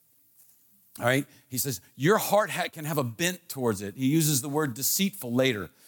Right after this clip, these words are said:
It can be deceitful. It can be this thing that, that you have to be very aware of,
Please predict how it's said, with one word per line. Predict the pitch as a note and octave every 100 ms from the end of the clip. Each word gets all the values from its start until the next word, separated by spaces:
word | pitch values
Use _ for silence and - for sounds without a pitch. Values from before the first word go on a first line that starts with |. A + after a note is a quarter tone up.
| - -
It | D3+ -
can | D#3
be | C#3+ F3
deceitful. | D3+ D3 G3+ F#3 -
It | C3+
can | D#3
be | D#3+ F#3+
this | F3 -
thing | G3+ F3
that, | C#3+ - _ F3 - D#3 -
that | D3
you | D#3
have | D#3 E3+
to | D3+
be | D#3 C3+
very | A#2 F3+ G#3
aware | D#3 C3+ C#3+ D3+ B2+
of, | F#2 E2 - -